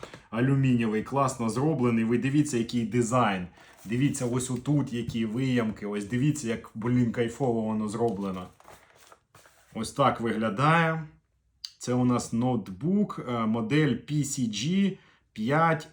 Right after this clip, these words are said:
A один M. Sony, ноутбук, комп'ютер. І... Але знаєте, в чому, е, в чому нюанс? Якось дивіться, отака зарядка.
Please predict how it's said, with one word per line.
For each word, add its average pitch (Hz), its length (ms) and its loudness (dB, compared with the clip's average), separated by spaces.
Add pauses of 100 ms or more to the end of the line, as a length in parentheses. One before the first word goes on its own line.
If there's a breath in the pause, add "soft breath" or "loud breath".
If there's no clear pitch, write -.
A 143 440 2 (800)
один 127 320 2
M. 104 400 -4 (600)
Sony, 165 580 -2 (140)
ноутбук, 117 440 -4
комп'ютер. 151 680 0 (300 loud breath)
І... 185 560 2
Але 143 340 4
знаєте, 175 400 2
в 147 60 -2
чому, 151 580 2
е, 120 200 0
в - 80 -6
чому 156 380 2
нюанс? 139 460 2
Якось 127 240 -2
дивіться, 143 360 0
отака 139 340 0
зарядка. 143 560 0